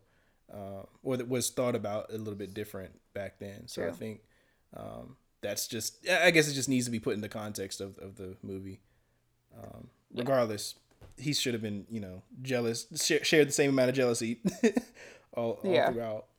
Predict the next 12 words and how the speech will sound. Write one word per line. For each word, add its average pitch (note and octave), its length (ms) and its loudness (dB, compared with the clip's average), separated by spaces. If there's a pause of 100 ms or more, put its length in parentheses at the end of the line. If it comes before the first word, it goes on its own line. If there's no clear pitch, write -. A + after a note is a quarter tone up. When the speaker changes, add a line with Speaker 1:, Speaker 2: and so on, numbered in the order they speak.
(240)
Speaker 1:
um, C3+ 380 -12 (920)
or A#2 200 -2
not G#2+ 260 -6
been A2+ 160 -4
jealous G#2 260 -8
at G#2 60 -10
all. B2 200 -8
That G#2 80 -8
would G#2 40 -8
have G2 60 -10
been G2+ 120 -8
fantastic. G#2+ 540 -10